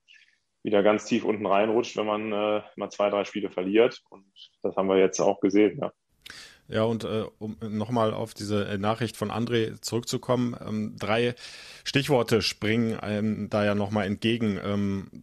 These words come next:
Speaker 2: blutleer, äh, fehlende Bissigkeit, äh, fehlende Leidenschaft. Das zumindest, äh, seine Sicht. Äh, wie hast du's gesehen jetzt konkret in diesem Spiel gegen Stuttgart? War das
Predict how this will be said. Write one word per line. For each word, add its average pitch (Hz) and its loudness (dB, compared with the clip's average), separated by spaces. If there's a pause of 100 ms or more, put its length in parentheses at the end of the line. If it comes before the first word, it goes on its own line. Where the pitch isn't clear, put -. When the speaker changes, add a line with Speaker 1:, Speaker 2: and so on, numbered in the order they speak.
(120)
Speaker 2:
blutleer, 135 0
äh, 101 -8
fehlende 123 0
Bissigkeit, 117 -2
äh, - -8
fehlende 113 -2
Leidenschaft. 104 -4 (640)
Das - -4
zumindest, 110 0
äh, 104 -2
seine 110 2
Sicht. 95 -6
Äh, 92 -10 (160)
wie 101 -6
hast 107 -4
du's 120 -6
gesehen 98 -2
jetzt - -4 (100)
konkret 104 -2
in 101 -4
diesem 98 -2
Spiel 101 -2
gegen 98 -4
Stuttgart? - -6 (460)
War 104 0
das - -2